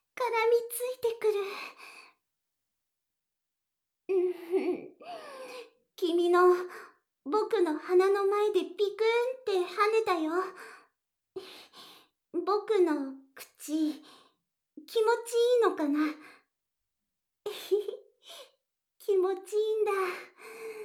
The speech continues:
うん。<laughs> なんだか嬉しいな。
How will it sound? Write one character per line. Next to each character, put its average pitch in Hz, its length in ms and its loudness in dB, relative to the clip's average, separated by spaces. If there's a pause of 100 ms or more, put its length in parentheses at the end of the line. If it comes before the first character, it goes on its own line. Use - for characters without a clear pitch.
(460)
う 339 60 0
ん。 302 880 -6 (2500)
<laughs> - 0 -
な 320 220 0
ん 330 120 2
だ 302 140 -2
か 302 160 -10
嬉 349 360 -2
し 415 140 -6
い 415 120 2
な。 392 100 2